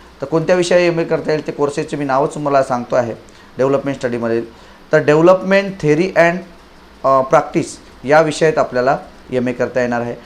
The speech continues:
नंतर डेव्हलपमेंट इकॉनॉमिक्स या विषयात आपल्याला, अ, एमए करता येणार आहे. नंतर लेबर अँड डेव्हलपमेंट स्टडी या विषयात आपल्याला एमए करता येणार आहे. नंतर सोशल एक्सक्लुजन,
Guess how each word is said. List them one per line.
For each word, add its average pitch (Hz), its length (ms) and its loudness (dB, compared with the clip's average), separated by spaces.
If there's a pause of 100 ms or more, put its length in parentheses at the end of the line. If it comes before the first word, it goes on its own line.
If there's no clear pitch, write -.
(120)
नंतर 151 340 2
डेव्हलपमेंट 180 600 2
इकॉनॉमिक्स 160 520 0 (180)
या 147 140 4
विषयात 156 340 0
आपल्याला, 139 380 0 (600)
अ, 123 300 6 (680)
एमए 135 180 0
करता 143 280 0
येणार 131 220 2
आहे. 123 180 0 (480)
नंतर 180 400 4
लेबर 165 400 6
अँड 185 200 6
डेव्हलपमेंट 170 640 2 (380)
स्टडी 160 440 2 (200)
या 143 200 6
विषयात 165 380 2
आपल्याला 151 380 4 (240)
एमए 139 200 0
करता 143 260 0
येणार 131 200 2
आहे. 123 160 0 (180)
नंतर 143 320 4 (460)
सोशल 170 420 4 (260)
एक्सक्लुजन, 180 640 0